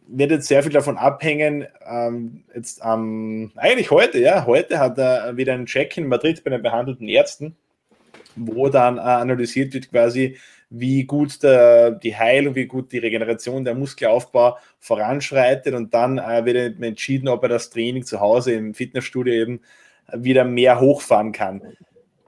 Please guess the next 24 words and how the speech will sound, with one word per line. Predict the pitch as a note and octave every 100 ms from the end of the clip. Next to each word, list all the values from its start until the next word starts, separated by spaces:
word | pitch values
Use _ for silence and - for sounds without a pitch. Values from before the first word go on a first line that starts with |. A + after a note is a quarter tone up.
| _
Wenn | C3 C#3
er |
diese | C3+ E3 E3
Freigaben | C3+ B2+ A#2+ D#3+ F3+ D3 C3 C3+
jetzt | C3+ C#3
relativ | C#3 C#3
schnell | - B2 C3+
bekommt, | C#3 C3+ C#3+ D#3 -
dann | C#3
glaube | C3 B2+ C3+
ich | C3+
schon, | C#3+ D3
dass | C#3 -
bis | C3
zum | - A2+
Ende | B2+
der | C3+
Saison | B2+ B2+ - A#2+ B2 A#2+
wieder, | A#2+ B2 B2 A#2 A2+ A#2
äh, |
Podiums | A#2 B2 B2 B2+ B2+
auch | B2
drinnen | - B2 C3+ C3+
sind, | C3 G#2 G2+